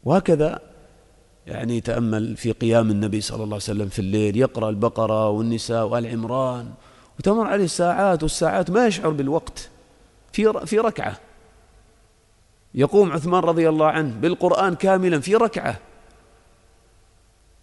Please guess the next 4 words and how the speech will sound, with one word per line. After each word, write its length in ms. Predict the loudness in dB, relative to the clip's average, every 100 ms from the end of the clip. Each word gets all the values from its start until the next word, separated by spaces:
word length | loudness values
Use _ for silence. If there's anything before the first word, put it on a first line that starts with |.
| _ _ _ _ _ _ _ _ 0
لو 100 | 4
كانت 320 | 6 6 4
ساعات 380 | 2 2 2 0
ثقيلة 580 | -2 0 2 2 0